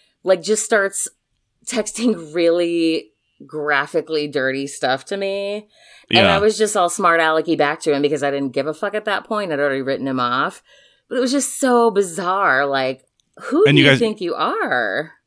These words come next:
Speaker 2: Right. And you said that you guys had never, like, talked sexy talk,
Speaker 1: No.
Speaker 2: anything like that. And, and then
Speaker 1: No.
Speaker 2: just all of a sudden, after three days of ghosting you, then he, I mean, he came hard with it too. That was
Speaker 1: Oh, yeah.
Speaker 2: pretty, yeah, that was,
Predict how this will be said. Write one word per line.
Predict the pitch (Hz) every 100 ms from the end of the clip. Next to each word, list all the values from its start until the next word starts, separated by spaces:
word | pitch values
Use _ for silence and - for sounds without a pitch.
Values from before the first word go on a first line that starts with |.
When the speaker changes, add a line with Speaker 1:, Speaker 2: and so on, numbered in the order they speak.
| _ _ -
Speaker 2:
Right. | 117 110 92
And | 110
you | 139
said | - 123
that | 104
you | 110
guys | 98 95
had | 101
never, | 101 95 92
like, | 87 87 80 -
talked | 107 104 -
sexy | 113 101 - 101
talk, | 107 92 92 90 - - -
Speaker 1:
No. | 285 339 302
Speaker 2:
anything | 185 143 107
like | 101 98
that. | 107 95 95 95 -
And, | 98
and | 92
then | 370 107
Speaker 1:
No. | 104 104
Speaker 2:
just | 107 -
all | - 110 117
of | 107
a |
sudden, | 107 120 101 95
after | 92 95
three | - 107
days | 101 92 85
of | 73
ghosting | 101 107 - 110 87
you, | 80 73 73 _ _ _ _ _
then | - 92 107 104 104
he, | 101 113 -
I | 104
mean, | 110
he | 113 180
came | 208 117
hard | 120 127 92
with | 87
it | 85
too. | - 104 82 80
That | 117
was | - 160
Speaker 1:
Oh, |
yeah. | 156
Speaker 2:
pretty, | 123 113 104 98 95 90 _ _
yeah, | - 107 98
that | 98
was, | 107 95 -